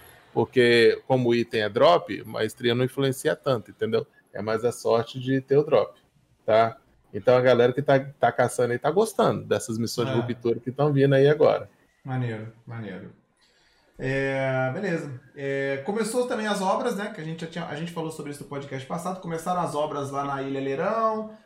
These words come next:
Speaker 2: pra mudar lá a topografia e tal. Então, não teve a mudança ainda, né? Na, na ilha em si, mas aquele roleplayzinho da historinha, né? Já vai ter aquela mudança na ilha, pra abrir ali o buraco um pouco mais pras, pros barcos conseguirem passar por ele.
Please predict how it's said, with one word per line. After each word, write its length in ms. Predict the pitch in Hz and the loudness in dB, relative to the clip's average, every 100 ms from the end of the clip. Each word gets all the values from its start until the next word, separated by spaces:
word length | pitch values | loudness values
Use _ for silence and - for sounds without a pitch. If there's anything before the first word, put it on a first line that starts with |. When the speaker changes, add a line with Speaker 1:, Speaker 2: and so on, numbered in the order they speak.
| _ | _
Speaker 2:
pra 100 | - | -10
mudar 320 | 143 143 143 | -8 -4 -2
lá 120 | 139 139 | -2 -4
a 60 | |
topografia 920 | 143 139 135 143 139 - 202 214 214 185 | -6 -12 -10 -10 -10 -10 -8 -8 -6 -6
e 120 | 156 | -6
tal. 420 | 180 190 202 180 | -4 -2 0 -2
Então, 360 | 170 165 170 160 135 135 | -4 -4 -4 -6 -10 -10
não 160 | 156 | -10
teve 240 | 156 165 165 | -8 -6 -4
a 20 | |
mudança 460 | 156 139 143 147 | -6 -6 -8 -8
ainda, 260 | 185 220 208 | -8 -8 -6
né? 160 | 175 175 | -6 -6
Na, 240 | 139 131 | -6 -6
na 140 | 131 | -6
ilha 180 | 127 139 | -6 -6
em 60 | 170 | -8
si, 180 | - 196 | -8 -6
mas 400 | 190 190 185 - _ _ | -4 -4 -8 -14 _ _
aquele 160 | 220 196 | -4 0
roleplayzinho 640 | 202 190 185 175 151 165 | 0 0 -2 -4 -4 -6
da 80 | 160 | -6
historinha, 480 | - 165 151 170 175 | -4 -4 -2 -4 -4
né? 160 | 165 | -6
Já 140 | 151 143 | -6 -8
vai 120 | 147 | -8
ter 120 | 147 | -8
aquela 180 | 143 139 | -8 -8
mudança 400 | 139 127 127 147 | -6 -6 -8 -6
na 160 | 151 | -6
ilha, 320 | 147 170 190 196 - _ | -4 -2 -4 -6 -16 _
pra 160 | 135 135 | -4 -2
abrir 280 | 127 127 131 | 0 0 0
ali 120 | 123 | 0
o 60 | |
buraco 380 | 123 123 123 123 | -2 -2 -2 -4
um 60 | 127 | -8
pouco 220 | 123 120 | -10 -10
mais 220 | 123 117 | -8 -8
pras, 340 | - 120 117 - | -8 -12 -12 -12
pros 220 | 135 117 | -8 -6
barcos 380 | 113 120 120 - | -2 -2 -4 -8
conseguirem 400 | 123 123 117 127 | -10 -10 -10 -6
passar 440 | 143 143 156 156 | -4 -4 -4 -6
por 120 | 165 | -6
ele. 320 | 160 180 190 | -6 -6 -10